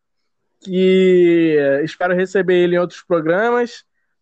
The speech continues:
que ele é o meu brother, considero ele pra caralho, pra caralho, ele acrescentou muito aqui ao, ao programa.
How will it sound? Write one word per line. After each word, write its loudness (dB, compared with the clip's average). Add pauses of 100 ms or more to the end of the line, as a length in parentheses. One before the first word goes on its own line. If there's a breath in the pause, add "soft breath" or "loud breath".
(100)
que -6
ele 2
é -2
o -6
meu -4
brother, -2
considero -4
ele -6
pra -6
caralho, -2
pra -4
caralho, -4
ele 0
acrescentou -4
muito -4
aqui -4
ao, 0
ao -2
programa. -2